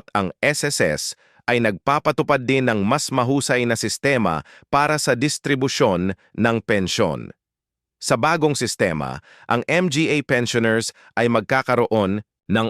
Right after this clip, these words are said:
opsyon na matanggap ang kanilang pensyon through digital wallets or electronic banking platforms.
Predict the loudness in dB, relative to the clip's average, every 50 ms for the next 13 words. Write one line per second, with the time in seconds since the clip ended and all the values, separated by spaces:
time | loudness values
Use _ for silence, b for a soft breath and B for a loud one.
0 | 0 2 2 2 0 -2 -2 0 0 0 0 0 0 0 2 2 2 2 0 0
1 | 0 0 0 0 0 0 0 -2 -2 -2 -2 -2 0 0 0 0 0 0 0 0
2 | 0 0 0 0 -2 -2 0 0 -2 -2 -4 -4 -2 -2 -2 0 0 0 0 0
3 | -2 -2 0 0 0 2 2 2 2 2 2 2 0 -2 0 0 2 2 4 4
4 | 2 2 0 -2 -2 -2 0 0 0 0 -2 -2 -2 -2 0 0 -2 -2 -2 -4
5 | -4 -2 -2 -4 -4 -4 -6 -10 -10 -10 -10 -10 -14 -18 -18 -14 -14 -14 -14 -16